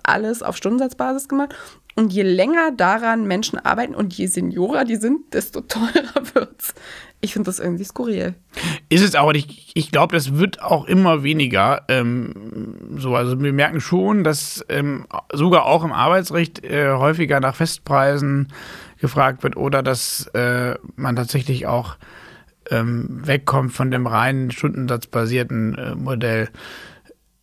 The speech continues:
Speaker 2: Was man nie vergessen darf, ist, dass auch bei Festpreisen oder Caps, äh, der Stundensatz immer noch jedenfalls eine kalkulatorische Grundlage ist.
Speaker 1: Ja.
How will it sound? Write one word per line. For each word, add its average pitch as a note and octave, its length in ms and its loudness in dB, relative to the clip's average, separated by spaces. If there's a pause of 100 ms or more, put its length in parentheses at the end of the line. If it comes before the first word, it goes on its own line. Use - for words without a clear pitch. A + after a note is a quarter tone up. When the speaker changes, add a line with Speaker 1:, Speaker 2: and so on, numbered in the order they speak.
(300)
Speaker 2:
Was D3+ 180 2
man D#3+ 140 4
nie F3 120 4
vergessen F3 420 4
darf, D#3+ 260 4
ist, D3 200 -4
dass D3 340 -2
auch D#3 180 4
bei C#3+ 160 2
Festpreisen D#3+ 720 2
oder C3+ 220 0
Caps, - 540 -2
äh, - 180 -10
der D#3 120 -2
Stundensatz D#3 440 0
immer D#3+ 160 4
noch C#3+ 180 2
jedenfalls D3+ 300 2
eine C#3 100 -2
kalkulatorische C3 800 0
Grundlage F2+ 520 -2
ist. G2+ 300 -8 (560)
Speaker 1:
Ja. A3 60 -6